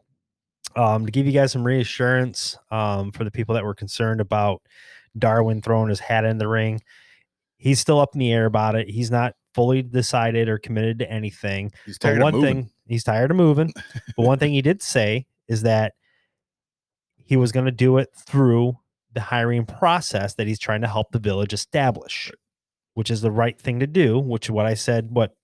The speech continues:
Speaker 1: three shows ago, that
Speaker 2: Yep.
Speaker 1: that's probably what he's planning on doing,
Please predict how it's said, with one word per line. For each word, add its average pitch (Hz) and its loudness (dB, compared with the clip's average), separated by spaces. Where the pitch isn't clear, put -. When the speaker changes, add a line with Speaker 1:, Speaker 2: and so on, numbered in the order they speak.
Speaker 1:
three 120 -2
shows 127 2
ago, 139 2
that 110 0
Speaker 2:
Yep. - -20
Speaker 1:
that's 120 -2
probably 196 0
what 151 2
he's 135 -6
planning 139 -4
on 110 -2
doing, 104 0